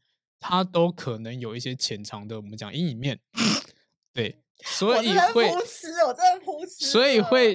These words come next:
Speaker 1: 变成这样子。我自己经历过的这些人呢，都会有一些状况，就是，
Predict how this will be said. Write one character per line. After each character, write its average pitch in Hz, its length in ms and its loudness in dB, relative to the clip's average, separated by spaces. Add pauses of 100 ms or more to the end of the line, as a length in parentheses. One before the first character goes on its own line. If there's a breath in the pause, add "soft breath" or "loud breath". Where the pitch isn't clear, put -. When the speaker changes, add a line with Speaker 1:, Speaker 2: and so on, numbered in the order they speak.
Speaker 1:
变 220 180 2
成 147 160 4
这 156 120 4
样 143 180 -2
子。 120 140 -8
我 160 180 0
自 226 160 -4
己 240 120 4
经 214 280 2
历 220 140 2
过 196 200 4
的 156 160 0
这 233 220 -6
些 196 240 4
人 135 300 4
呢， 131 120 0
都 165 220 2
会 175 180 4
有 120 160 0
一 135 120 -2
些 135 180 0
状 135 240 -4
况， 131 220 -4
就 127 100 -4
是， 123 300 -4